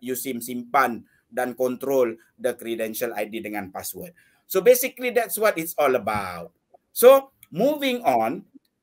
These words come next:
sebenarnya saya duk cerita tadi, kadang-kadang kan sampai kata iris, sampai kata iris scan, sampai kata guna thumbprint, sampai kata guna facial recognition.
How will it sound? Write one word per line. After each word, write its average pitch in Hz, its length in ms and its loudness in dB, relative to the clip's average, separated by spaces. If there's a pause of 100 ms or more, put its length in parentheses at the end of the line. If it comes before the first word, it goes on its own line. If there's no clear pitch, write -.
(180)
sebenarnya 208 560 -2
saya 202 240 2
duk 196 160 -6
cerita 190 320 -2
tadi, 131 480 -2 (580)
kadang-kadang 214 800 2
kan 226 140 4 (560)
sampai 170 480 0
kata 156 260 0
iris, 151 540 2
sampai 139 340 -4
kata 143 300 -2
iris 143 500 0
scan, 147 400 0
sampai 147 400 -2
kata 143 400 0
guna 143 400 -6
thumbprint, 151 800 -4
sampai 156 400 -6
kata 147 240 -4
guna 143 320 -6
facial 143 400 -4
recognition. 143 880 -2